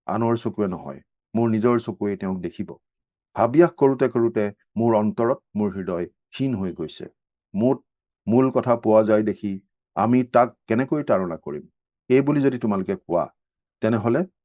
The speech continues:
তোমালোকে তৰোৱাললৈ ভয় কৰা, কিয়নো ন্যায় বিচাৰ যে এটা আছে, ইয়াক তোমালোকে জানিবৰ নিমিত্তে ক্ৰোধৰ দ্বাৰাই তৰোৱালৰ দণ্ড ঘটে। সেয়া আছিল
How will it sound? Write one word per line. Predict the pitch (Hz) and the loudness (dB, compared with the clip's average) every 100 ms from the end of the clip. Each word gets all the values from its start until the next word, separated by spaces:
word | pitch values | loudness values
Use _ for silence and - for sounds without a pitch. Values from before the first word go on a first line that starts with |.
| _ | _
তোমালোকে | 113 110 101 107 | 0 0 0 -2
তৰোৱাললৈ | - 101 107 110 110 110 | -2 -2 0 0 0 -2
ভয় | 101 113 | -6 -8
কৰা, | - - - _ _ _ _ | -10 -14 -18 _ _ _ _
কিয়নো | 107 92 90 85 _ _ - | -2 -2 -4 -10 _ _ -8
ন্যায় | 101 113 120 107 | -2 0 0 -2
বিচাৰ | - 107 | 0 0
যে | 101 104 | 2 -2
এটা | 95 90 | 0 -2
আছে, | 76 - 104 - _ _ _ | -2 -8 -10 -12 _ _ _
ইয়াক | 104 104 - _ | 0 0 0 _
তোমালোকে | 98 98 95 101 | -4 -4 -4 -4
জানিবৰ | 92 101 107 117 | -2 -2 0 2
নিমিত্তে | 117 123 120 151 - _ _ _ | 2 0 0 -4 -4 _ _ _
ক্ৰোধৰ | 120 107 135 147 | -2 0 0 2
দ্বাৰাই | 101 87 101 - _ _ | 2 0 -4 -10 _ _
তৰোৱালৰ | 110 107 98 95 95 | 0 2 2 0 -2
দণ্ড | 85 82 87 85 | -4 -6 -8 -10
ঘটে। | - - - - _ _ _ _ _ _ _ _ _ _ 120 | -12 -14 -16 -16 _ _ _ _ _ _ _ _ _ _ 0
সেয়া | 117 | 0
আছিল | 110 120 | 2 0